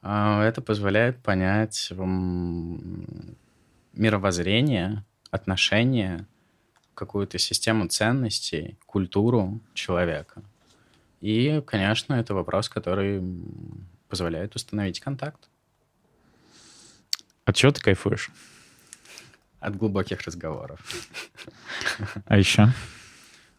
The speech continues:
Speaker 1: А, слушай, от чего я кайфую? Я кайфую от музыки,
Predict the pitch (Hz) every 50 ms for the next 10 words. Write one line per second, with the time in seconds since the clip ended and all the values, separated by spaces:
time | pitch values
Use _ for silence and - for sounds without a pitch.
0 | _ _ 110 113 110 104 98 90 87 85 - - - 104 107 110 - - - -
1 | 80 - 50 - - - - - 110 123 131 120 123 - 95 87 - - - -
2 | 139 156 151 120 90 76 85 98 110 131 143 139 127 120 113 - - 123 120 110
3 | 104 - - - 139 143 135 - - -